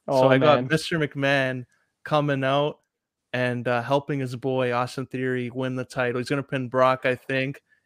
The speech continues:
Speaker 1: He won't be the Universal Champ 'cause they'll probably maneuver around that, and they'll give Austin Theory the W W E title to carry on Raw with Mister McMahon.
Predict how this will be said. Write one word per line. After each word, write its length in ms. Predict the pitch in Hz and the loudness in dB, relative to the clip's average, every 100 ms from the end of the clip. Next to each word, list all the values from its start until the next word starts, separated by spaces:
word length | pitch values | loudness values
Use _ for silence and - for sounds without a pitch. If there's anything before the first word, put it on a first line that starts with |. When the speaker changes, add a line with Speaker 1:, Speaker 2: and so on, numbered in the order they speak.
| - | -2
Speaker 1:
He 120 | 139 | 0
won't 280 | 139 160 165 | 4 2 4
be 100 | 156 | 2
the 120 | 135 | 2
Universal 600 | 131 151 135 139 139 147 | 0 0 0 0 0 -4
Champ 320 | - 151 143 | -2 -2 -2
'cause 120 | 143 | -2
they'll 100 | 127 | -6
probably 480 | 120 139 135 127 123 - - | -2 0 0 -2 -6 -12 -6
maneuver 520 | 135 131 139 135 135 | -2 0 -2 0 -2
around 480 | 127 127 127 131 131 | 0 0 0 0 0
that, 260 | 131 131 | 0 0
and 160 | 120 113 _ 170 - - | -2 -8 _ -12 -12 -4
they'll 120 | 139 | -2
give 220 | 127 135 | 2 2
Austin 360 | 127 127 - 131 | 2 0 -2 -8
Theory 260 | 135 131 127 | -4 -2 -4
the 100 | 120 | -4
W 260 | 123 123 | -6 -4
W 180 | 120 120 | -6 -6
E 60 | 117 | -10
title 400 | - 117 120 120 | -8 -6 -6 -8
to 60 | |
carry 340 | 117 117 113 110 | -8 -6 -6 -6
on 140 | 110 | -8
Raw 200 | 113 110 | -8 -10
with 140 | 110 117 | -10 -10
Mister 300 | 120 - 110 | -12 -12 -14
McMahon. 480 | 107 113 113 110 | -14 -8 -8 -8